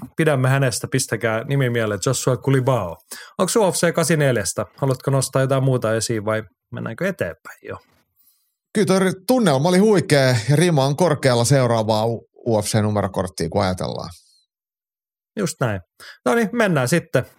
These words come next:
Speaker 1: lajista toiseen. Andy raportoi meille, koska viikonloppuna oteltu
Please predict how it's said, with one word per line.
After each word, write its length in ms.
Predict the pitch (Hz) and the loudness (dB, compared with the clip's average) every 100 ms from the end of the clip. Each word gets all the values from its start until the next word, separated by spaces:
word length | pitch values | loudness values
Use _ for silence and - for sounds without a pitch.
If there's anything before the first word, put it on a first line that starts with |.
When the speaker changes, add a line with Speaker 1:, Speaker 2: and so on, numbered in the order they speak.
| _ - | _ -10
Speaker 1:
lajista 680 | - 196 190 185 151 - | -4 0 2 2 0 -2
toiseen. 600 | 135 151 131 117 113 107 110 156 151 147 147 135 - | 0 2 2 2 0 -2 -4 -10 -10 -10 -10 -12 -6
Andy 420 | 170 156 131 127 - _ _ - | -2 0 0 -2 -6 _ _ -10
raportoi 560 | 143 151 - 139 135 143 | -4 -2 -2 -2 0 -2
meille, 240 | 143 143 | 0 0
koska 360 | 143 143 - 160 | -2 -4 -2 0
viikonloppuna 680 | 160 139 127 123 - 135 135 | 0 2 0 0 -2 -2 0
oteltu 260 | 143 143 | 0 -4